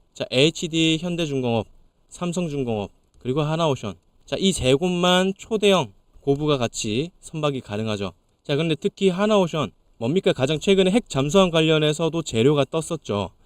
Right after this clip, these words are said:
자, 잠수함 기술이 하나오션이 세계 최상입니다. 이거 이미 아셔야 된다라고 봅니다. 이거 아셔야 돼요.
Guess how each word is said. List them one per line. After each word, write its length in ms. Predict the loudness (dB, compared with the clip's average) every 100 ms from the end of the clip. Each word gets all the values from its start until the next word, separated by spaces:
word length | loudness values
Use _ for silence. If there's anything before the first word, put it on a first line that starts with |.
| _ _ _
자, 100 | -8
잠수함 520 | -2 0 2 4 4
기술이 520 | 2 0 -2 0 -2 -6 _
하나오션이 500 | -2 2 2 2 -2
세계 260 | -2 -4 -6
최상입니다. 720 | -8 -6 -4 -4 -8 -14 -16 _ _ _ _ _ -10
이거 180 | -4 -2
이미 200 | -2 -2
아셔야 360 | -2 -2 2 2
된다라고 420 | 2 0 -2 -6
봅니다. 340 | -12 -10 -10 -10
이거 180 | -10 -10 -10
아셔야 460 | -8 -6 -4 -4
돼요. 300 | -6 -8 -12